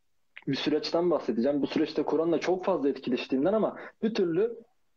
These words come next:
tanışamadığımdan kendimce, e, bahsetmeye çalışacağım. Ne zaman tanıştığımı ve nasıl tanıştığımı da bu şekilde anlatmış olacağım.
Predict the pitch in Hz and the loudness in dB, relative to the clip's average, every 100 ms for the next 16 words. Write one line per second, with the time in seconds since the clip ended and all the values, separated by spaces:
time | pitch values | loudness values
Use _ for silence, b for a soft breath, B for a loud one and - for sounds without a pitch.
0 | - 165 160 196 190 143 131 123 - 156 | -2 0 2 0 2 0 2 0 0 0
1 | 143 131 127 175 170 135 131 139 - 156 | 2 2 2 2 2 2 2 0 0 0
2 | 156 147 127 - 202 208 208 190 170 160 | 0 2 0 0 2 2 2 0 2 0
3 | 151 - 165 180 180 185 175 151 143 147 | 0 0 2 2 2 0 0 -2 0 -2
4 | 147 190 180 147 135 151 170 165 165 - | 0 0 0 -2 0 2 2 0 0 -2
5 | 135 120 127 | 0 2 0